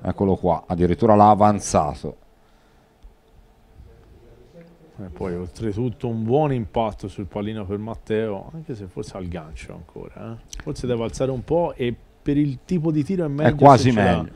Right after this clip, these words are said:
Speaker 1: è quasi meglio.
Speaker 2: se ce l'ha a stecca alzata.
Speaker 1: Soprattutto se prendi il largo, perché
Speaker 2: Eh,
Speaker 1: ti
Speaker 2: viene a
Speaker 1: muovi
Speaker 2: pallino da
Speaker 1: me-,
Speaker 2: tre,
Speaker 1: bravo,
Speaker 2: sì,
Speaker 1: esatto.
Speaker 2: si sp-, si
Speaker 1: Eh.
Speaker 2: muove meno la tua.
Speaker 1: Esatto.
Speaker 2: Eh, qui And-, questa la ritirerebbe volentieri, questa
Speaker 1: Ma
Speaker 2: faceva parte delle occasioni per quarta, eh, soprattutto a questo punteggio.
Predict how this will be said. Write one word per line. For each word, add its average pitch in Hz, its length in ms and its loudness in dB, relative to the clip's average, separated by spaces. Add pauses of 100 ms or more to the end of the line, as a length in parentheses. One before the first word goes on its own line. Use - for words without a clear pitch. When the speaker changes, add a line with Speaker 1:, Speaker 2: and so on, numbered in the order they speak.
Speaker 1:
è - 80 -16
quasi 92 240 -2
meglio. 80 160 -6
Speaker 2:
se 87 140 -8
ce - 160 -8
l'ha 131 120 -2
a 127 60 -4
stecca - 340 -8
alzata. - 400 -12 (140)
Speaker 1:
Soprattutto 120 480 4
se 113 140 4
prendi 117 280 4
il 107 120 12
largo, 85 420 6
perché 90 760 4
Speaker 2:
Eh, 85 80 2
Speaker 1:
ti 131 60 0
Speaker 2:
viene 127 180 2
a - 20 4
Speaker 1:
muovi 113 300 8
Speaker 2:
pallino 110 180 8
da 110 60 6
Speaker 1:
me-, 110 80 0
Speaker 2:
tre, 110 100 2
Speaker 1:
bravo, 101 360 6
Speaker 2:
sì, 92 60 -4
Speaker 1:
esatto. 90 360 0
Speaker 2:
si 113 140 -12
sp-, - 240 -14
si 87 140 -6
Speaker 1:
Eh. - 20 -2
Speaker 2:
muove 120 360 0
meno 131 520 -6
la 139 120 0
tua. 143 480 -2 (220)
Speaker 1:
Esatto. 85 480 -4 (1300)
Speaker 2:
Eh, 113 320 -8
qui 107 140 -8
And-, 104 280 -8
questa 107 260 -2
la 110 80 2
ritirerebbe 95 540 -2
volentieri, 90 500 -8
questa 98 240 -8
Speaker 1:
Ma 101 80 -6
Speaker 2:
faceva 101 380 -6
parte 107 280 -6
delle 104 200 0
occasioni 95 640 -8
per 87 220 -12
quarta, - 480 -12
eh, 95 80 -6
soprattutto 98 420 -10
a 98 60 -6
questo 90 300 -8
punteggio. 87 600 -12